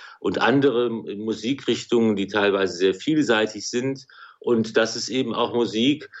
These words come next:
die das ganze Jahr über gespielt wird. Die darf man also nicht, das wäre ein Fehler, die einfach nur in die Schublade Karnevalsmusik zu stecken. Und, ähm, ja, das, das sind, das ist auch vielleicht so eine Kölner äh, Eigenart, ähm, ähm, äh,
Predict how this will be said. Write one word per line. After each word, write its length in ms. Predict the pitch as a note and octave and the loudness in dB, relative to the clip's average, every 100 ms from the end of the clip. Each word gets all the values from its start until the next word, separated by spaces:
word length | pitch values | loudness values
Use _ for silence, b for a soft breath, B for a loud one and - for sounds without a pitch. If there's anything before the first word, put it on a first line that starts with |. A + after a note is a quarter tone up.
| B B | B B
die 120 | A#2+ C#3 | 2 4
das 200 | C#3 - | 2 2
ganze 320 | C3 C3+ C3+ | -2 -2 0
Jahr 220 | C#3+ C3 | 0 0
über 160 | G2+ F#2 | -2 -4
gespielt 540 | F#2+ - A#2 B2+ B2+ | -8 -8 -4 -4 -2
wird. 180 | A#2 - | -4 -2
Die 120 | G#2+ | -2
darf 260 | G#2+ A2+ A#2 | 0 0 -2
man 80 | |
also 260 | F#2+ G#2 G2 | -2 0 0
nicht, 340 | A2 C3 - | 0 -2 0
das 160 | G2+ - | 0 4
wäre 240 | A2 G#2 | 4 2
ein 160 | F#2+ G2+ | 0 -6
Fehler, 440 | - A#2 A#2+ A2 | -4 0 2 2
die 140 | G2+ G2+ | 0 -2
einfach 360 | A2+ A2+ A2+ | -2 -2 -2
nur 100 | A2 | 0
in 60 | G#2 | 0
die 60 | G2+ | 0
Schublade 480 | B2 - G#2+ G2+ | -4 0 2 2
Karnevalsmusik 880 | G2+ C3 D#3 A#2 G#2 G2+ G#2 F#2+ G2 | 0 0 0 0 -2 -2 -8 -8 -10
zu 120 | - | -12
stecken. 560 | - - A2 C3 C#3 C#3 B B B B B | -6 0 0 0 -6 -6 B B B B B
Und, 440 | A#2+ A#2+ A#2 - A#2 | 2 2 2 0 2
ähm, 520 | G#2+ G#2+ G#2 G2+ - | 2 0 -4 -6 -8
ja, 260 | - D3 A#2+ | 0 2 4
das, 280 | G2+ G2+ - | 0 -2 -4
das 220 | A#2+ - | -6 -4
sind, 220 | B2+ A#2 | -8 -4
das 140 | A#2 A#2+ | -2 -2
ist 140 | A#2+ | -2
auch 200 | B2 B2 | 0 2
vielleicht 320 | B2+ A#2 A2+ | 2 2 0
so 100 | - | -2
eine 160 | A#2+ A2 | -2 0
Kölner 640 | C3 B2+ C3+ A#2 G#2+ G#2 B B B - | 2 4 4 2 -2 -6 B B B -4
äh, 220 | A#2+ B2+ | 0 2
Eigenart, 880 | - B2+ C3+ C3 - A2 B2 - - - | 2 4 2 0 -4 -2 0 -2 -6 -4
ähm, 400 | A2+ G#2 G#2+ G#2+ - | -2 0 -2 -4 0
ähm, 400 | G#2 G#2 G#2 F#2 E2+ | 2 2 0 0 2
äh, 160 | F#2+ | 2